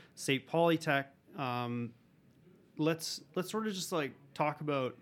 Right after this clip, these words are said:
um, your experience, Chloe, and, you know, in, in whatever order you want to talk about, like, a personal experience or, or someone, one that you've heard about O E Rs, and then just talk,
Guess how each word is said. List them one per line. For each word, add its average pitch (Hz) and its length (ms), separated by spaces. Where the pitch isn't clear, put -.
um, 123 480
your 143 220
experience, 127 420
Chloe, 117 600
and, 120 360
you 156 80
know, 131 200
in, 139 460
in 131 300
whatever 127 720
order 147 340
you 127 160
want 131 320
to 117 420
talk 127 200
about, 127 120
like, 123 120
a 123 40
personal 139 380
experience 135 460
or, 117 420
or 120 180
someone, 123 400
one 135 200
that 123 100
you've 113 160
heard 170 340
about 165 200
O 165 160
E 170 100
Rs, 160 300
and 139 100
then 135 140
just 131 140
talk, 131 160